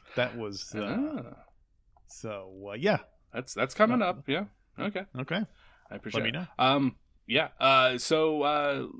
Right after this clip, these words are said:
Speaker 2: let's hear more about, uh, all, all your shows. I mean, I, I certainly tried to get a little bit of, of the alphabetical nudge in there <laughs> towards the beginning,
Speaker 1: <laughs>
Speaker 2: but, uh,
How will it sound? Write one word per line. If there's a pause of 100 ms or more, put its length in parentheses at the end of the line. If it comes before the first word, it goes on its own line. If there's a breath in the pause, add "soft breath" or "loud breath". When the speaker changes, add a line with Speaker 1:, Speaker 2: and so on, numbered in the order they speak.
Speaker 2:
let's
hear
more
about,
uh,
all,
all
your
shows.
I
mean,
I,
I
certainly
tried
to
get
a
little
bit
of, (380 loud breath)
of
the
alphabetical
nudge
in
there
<laughs>
towards
the
beginning,
Speaker 1:
<laughs>
Speaker 2:
but,
uh,